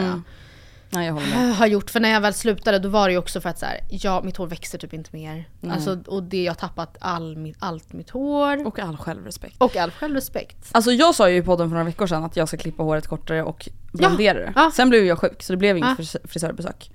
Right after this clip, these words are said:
Speaker 2: Det var
Speaker 1: Alltså,
Speaker 2: Jesus.
Speaker 1: jag ska inte slänga håret.
Speaker 2: Ah.
Speaker 1: Alltså, nu, f-, det, det misstaget jag gjorde förra året,
Speaker 2: Ja.
Speaker 1: det var att jag färgade det mörkare.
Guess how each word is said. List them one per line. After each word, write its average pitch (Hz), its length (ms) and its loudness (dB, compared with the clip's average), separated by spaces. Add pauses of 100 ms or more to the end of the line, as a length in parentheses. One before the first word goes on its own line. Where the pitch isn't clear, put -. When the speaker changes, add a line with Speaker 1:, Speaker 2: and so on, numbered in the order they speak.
Speaker 2:
Det 190 60 -10
var 180 80 -2
Speaker 1:
Alltså, 208 260 2
Speaker 2:
Jesus. 226 120 4
Speaker 1:
jag 220 120 6
ska 202 260 6
inte 185 140 -2
slänga - 180 -8
håret. - 240 -8
Speaker 2:
Ah. 214 80 -4 (440)
Speaker 1:
Alltså, 220 180 6
nu, 262 220 8
f-, - 180 -16 (120)
det, 208 320 2
det 339 220 6
misstaget 262 440 4
jag 165 80 2
gjorde 156 160 -2
förra 151 200 -4
året, - 360 -8
Speaker 2:
Ja. 208 180 -4 (460)
Speaker 1:
det 269 140 4
var 226 100 8
att 180 80 2
jag 170 100 0
färgade 160 600 2
det 160 80 -2
mörkare. 165 500 -4